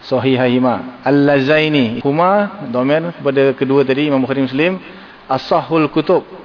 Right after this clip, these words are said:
Paling sahih. Kutub tu jamak pada kitab. Kitab Al-Musannafa yang ni naat, naat kepada kutub. Al-Musannafa yang dikarang.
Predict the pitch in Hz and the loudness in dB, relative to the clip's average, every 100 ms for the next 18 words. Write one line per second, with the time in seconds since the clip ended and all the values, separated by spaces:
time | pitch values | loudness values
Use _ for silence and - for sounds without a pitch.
0 | - - - 147 160 170 160 151 147 143 | -20 -8 -2 0 2 0 -2 -2 -2 -2
1 | 135 127 123 117 - 160 - 180 123 - | -2 -4 -6 -8 -2 -2 0 -4 -4 -12
2 | - - - - - - - - 143 180 | -20 -20 -20 -20 -20 -20 -16 -8 0 0
3 | 156 160 147 151 139 135 135 120 - - | 0 0 2 2 2 0 -2 -2 -4 -20
4 | - - - - - - - - - 139 | -20 -20 -20 -20 -20 -20 -20 -20 -14 -6
5 | 175 208 - - - - 143 143 156 147 | 0 0 -2 -16 -12 -4 -2 0 0 -2
6 | 139 185 151 143 185 214 - - - - | 0 2 2 2 0 -4 -10 -20 -20 -20
7 | - - - 135 131 127 131 110 123 135 | -20 -18 -6 0 2 2 -2 -2 0 0
8 | 120 127 123 117 127 123 - - - - | 0 0 0 0 -4 -6 -18 -20 -20 -20
9 | - 262 254 269 254 180 185 143 160 196 | -10 -8 -4 -4 0 0 2 2 0 0
10 | 143 107 - - - 123 117 120 117 117 | -8 -12 -18 -20 -8 -6 0 0 0 -4